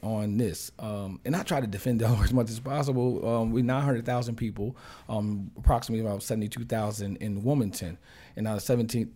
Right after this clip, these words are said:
to two thousand people, you know, we got a hundred ninety-eight,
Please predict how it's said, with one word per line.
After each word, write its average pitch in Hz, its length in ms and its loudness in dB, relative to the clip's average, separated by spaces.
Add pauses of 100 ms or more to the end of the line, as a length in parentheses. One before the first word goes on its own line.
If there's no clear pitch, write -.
to - 100 -12
two 131 160 0
thousand 110 340 -2
people, 139 260 -4
you 120 100 2
know, 117 100 2
we 117 140 -2
got 101 180 -6
a - 40 -8
hundred 117 380 -2 (140)
ninety-eight, 120 960 -2